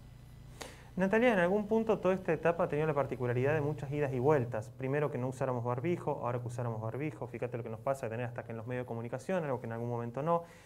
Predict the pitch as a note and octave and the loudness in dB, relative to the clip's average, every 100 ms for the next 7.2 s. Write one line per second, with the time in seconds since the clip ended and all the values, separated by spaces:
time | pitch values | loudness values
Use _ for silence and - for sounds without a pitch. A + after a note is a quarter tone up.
0 | - - G#3 C4 A#3 E3 F#3 F3+ F#3 E3 | -14 -4 0 2 2 4 4 4 2 0
1 | D3+ D3+ C#3+ C3 A#2+ A2 A2 - G3+ A#3+ | 0 0 0 0 -2 -4 -6 -4 0 0
2 | F#3+ - F3 - E3+ E3 D#3+ D#3+ F#3+ E3 | 0 -2 -2 -2 0 0 0 2 4 4
3 | F3+ - - C3+ C3 B2+ B2 C3 A#2+ E3+ | 2 -2 -10 -4 -2 -2 -2 -6 -2 0
4 | F3 - D3 D3 C3+ D#3 D#3 D#3+ D#3 - | 0 0 0 0 2 2 2 0 -6 -8
5 | - - - - F3 E3 E3+ D#3+ - C3+ | -20 -20 -2 2 4 4 6 6 4 -2
6 | B2+ C#3 C#3+ A#2+ B2+ C3+ C3 C#3 D#3 D3+ | 0 2 2 0 -2 -2 2 4 4 2
7 | D3+ | -4